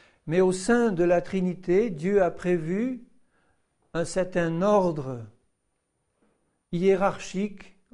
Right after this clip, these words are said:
quoique le mot hiérarchique peut être mal interprété, entre le Père, le Fils et le Saint-Esprit. Le Père est la tête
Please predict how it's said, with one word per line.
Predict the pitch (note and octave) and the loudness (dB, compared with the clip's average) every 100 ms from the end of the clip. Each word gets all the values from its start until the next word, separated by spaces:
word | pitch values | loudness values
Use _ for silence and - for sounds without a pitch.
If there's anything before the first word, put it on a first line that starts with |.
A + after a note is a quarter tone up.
| A3 | -12
quoique | - D3+ D#3+ | -6 -6 -6
le | D3 D3 | -8 -6
mot | D#3+ | -6
hiérarchique | D3 C#3+ D3 C3+ - F3 - | -6 -8 -10 -14 -16 -16 -14
peut | F3 | -12
être | D3 D#3+ | -12 -8
mal | D3+ | -6
interprété, | D3 D3 C3 C#3 - D#3+ G3+ - _ _ _ _ _ _ _ _ - | -6 -10 -12 -14 -12 -10 -12 -16 _ _ _ _ _ _ _ _ -6
entre | F3 F3+ E3+ | -2 -2 0
le | D#3+ D#3+ | 0 0
Père, | - F#3+ G#3+ | 2 2 4
le | F#3 | 0
Fils | D#3 - F#3+ F3+ | -4 -6 -6 -6
et | |
le | D3+ | -8
Saint-Esprit. | C#3 D#3+ E3+ D#3 - D3 C#3 A#2 - | -8 -10 -10 -12 -12 -12 -12 -14 -8
Le | D#3+ D#3+ | -4 -4
Père | - F#3+ G3 F3+ - - | -2 0 2 2 0 -6
est | |
la | D3+ D3 | -6 -6
tête | - F3+ F3+ - - | 0 0 0 -10 -20